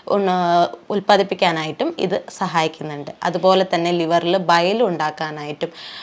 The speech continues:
ആ, അതുപോലെ മറ്റ് ക-, പല കാര്യങ്ങൾക്കും ഈ കൊളസ്ട്രോൾ സഹായിക്കുന്നുണ്ട്. അതുകൊണ്ട് തന്നെ ഇത് കംപ്ലീറ്റ് ആയിട്ട് നമുക്കൊരു, ഓ, മോശപ്പെട്ട സാധനമാണെന്ന് പറയാനായിട്ട് പറ്റില്ല.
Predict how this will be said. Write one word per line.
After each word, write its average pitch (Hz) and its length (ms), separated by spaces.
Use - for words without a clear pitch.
ആ, 190 140
അതുപോലെ 175 540
മറ്റ് 190 360
ക-, 226 360
പല 196 180
കാര്യങ്ങൾക്കും 180 720
ഈ 214 80
കൊളസ്ട്രോൾ 170 580
സഹായിക്കുന്നുണ്ട്. 151 840
അതുകൊണ്ട് 247 340
തന്നെ 247 120
ഇത് 254 120
കംപ്ലീറ്റ് 262 480
ആയിട്ട് 302 180
നമുക്കൊരു, 262 420
ഓ, 226 340
മോശപ്പെട്ട 247 640
സാധനമാണെന്ന് 214 840
പറയാനായിട്ട് 165 520
പറ്റില്ല. 151 380